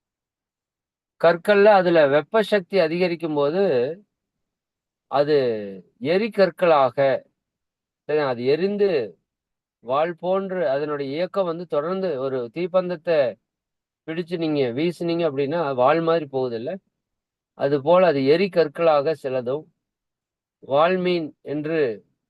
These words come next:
நம்ம சொல்றோம் இல்லைங்களா? வால் நட்சத்திரம்னு எல்லாம் கேள்விப்பட்டிருக்கீங்க இல்லையா? அது அந்த எரிந்து கொண்டு செல்லக்கூடிய ஸ்பீடுல அது வந்து ஒரு வால் போன்ற அமைப்பாக தெரிகிறது. எல்லாம் உருண்டையான அமைப்பு தான்.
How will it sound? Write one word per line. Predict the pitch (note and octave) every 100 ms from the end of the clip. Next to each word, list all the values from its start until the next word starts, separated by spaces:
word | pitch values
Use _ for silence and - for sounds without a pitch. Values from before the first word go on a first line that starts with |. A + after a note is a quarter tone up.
| _ _ -
நம்ம | C3 B2+
சொல்றோம் | C#3+ C3+ B2+
இல்லைங்களா? | A#2 A2 C3+ D#3+ C3
வால் | B2+ D3
நட்சத்திரம்னு | C#3+ C#3 C#3 B2+ B2+ B2+
எல்லாம் | B2+ B2+
கேள்விப்பட்டிருக்கீங்க | A2+ A2+ G#2 F#2+ F#2+ F#2 F#2
இல்லையா? | F2+ C#3+ E3 _ _ _ _ -
அது | C#3+ D3
அந்த | B2+ C#3
எரிந்து | F#3 G#3+ G3+
கொண்டு | G3+ G3
செல்லக்கூடிய | E3+ E3 E3+ F3 D#3+ D3
ஸ்பீடுல | - F3+ G3+ G#3 G#3 G#3
அது | E3 C#3+
வந்து | D#3 E3+
ஒரு | C3+
வால் | B2+ C#3+ C3+
போன்ற | D3 D#3 C3+
அமைப்பாக | B2 C3+ B2+ B2 B2
தெரிகிறது. | A#2 A2+ A#2 G2 - -
எல்லாம் | G#2+ D3+ C#3+
உருண்டையான | C#3+ D3+ D3+ D3+ C3
அமைப்பு | C3 B2+ A#2
தான். | F#2+